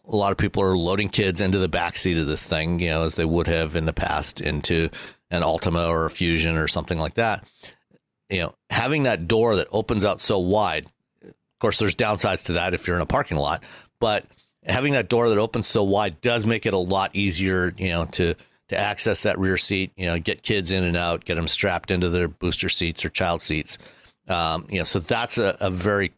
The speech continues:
very nice feature to have. Um, the one I drove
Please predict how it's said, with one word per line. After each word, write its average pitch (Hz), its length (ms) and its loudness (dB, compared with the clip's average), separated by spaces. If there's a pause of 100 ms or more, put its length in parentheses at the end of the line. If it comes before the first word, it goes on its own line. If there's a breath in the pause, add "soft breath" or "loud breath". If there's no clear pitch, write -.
(140)
very 110 320 0
nice 98 260 0
feature 85 300 -2
to 73 80 -2
have. - 360 -6 (540 loud breath)
Um, 85 460 0
the 113 60 0
one 123 260 2
I 127 120 2
drove 107 580 2